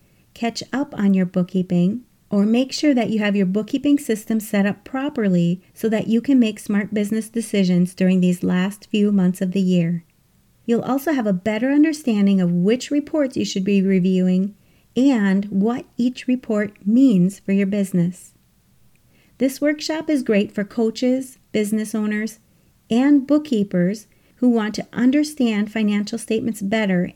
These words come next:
and streamline their procedures in their own bookkeeping business. I offer workshops like this throughout the year, and you can go to financialadventure dot com slash workshop to sign up for this current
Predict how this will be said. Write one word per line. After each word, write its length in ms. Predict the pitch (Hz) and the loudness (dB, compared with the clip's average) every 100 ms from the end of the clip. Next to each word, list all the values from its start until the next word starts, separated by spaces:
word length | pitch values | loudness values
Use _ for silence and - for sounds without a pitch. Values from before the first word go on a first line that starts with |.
| - | 0
and 600 | 262 277 202 185 185 202 | 4 6 4 0 -2 -6
streamline 680 | - - 233 240 240 233 240 | -14 -6 0 2 2 2 2
their 120 | 240 | 2
procedures 640 | 247 247 214 196 196 196 | -2 -4 -2 0 0 -2
in 240 | - 185 185 | 0 2 4
their 180 | 190 | 4
own 240 | 190 185 196 | 2 2 0
bookkeeping 520 | 185 180 190 180 180 | 0 -2 -4 0 0
business. 540 | 175 170 175 170 175 - _ _ _ _ _ _ | 0 -2 0 -2 -4 -16 _ _ _ _ _ _
I 100 | 226 | -8
offer 340 | - 233 262 320 | -4 -6 -2 -2
workshops 640 | 262 214 - 220 233 - | 0 -2 -4 -4 -4 -6
like 220 | 233 247 - | -4 -4 -2
this 280 | 190 196 | -2 -2
throughout 440 | - 214 214 202 - | -8 -4 0 -2 -2
the 80 | 262 | -2
year, 500 | 254 254 180 180 - _ _ _ | 0 2 0 -2 -6 _ _ _
and 120 | 214 220 | -2 -2
you 80 | |
can 160 | 226 285 | 2 2
go 180 | 254 214 | 4 0
to 260 | 208 202 202 | -2 -2 -2
financialadventure 1000 | 196 196 196 202 262 254 220 208 240 240 | 0 2 2 -2 -2 0 -2 -2 -4 -4
dot 220 | 285 285 | -4 -4
com 500 | 233 202 190 208 233 | -4 -2 0 -2 -4
slash 520 | - - 196 202 - | -14 -6 -4 -4 -6
workshop 720 | 220 254 269 - 190 175 180 - _ | -4 -4 -4 -6 -2 -2 -4 -14 _
to 120 | - 220 | -10 -8
sign 360 | - 254 285 | -4 2 4
up 180 | 254 233 | 2 0
for 100 | 226 | -2
this 280 | 214 277 - | 0 0 -4
current 520 | - 254 240 247 247 | -4 0 2 0 -4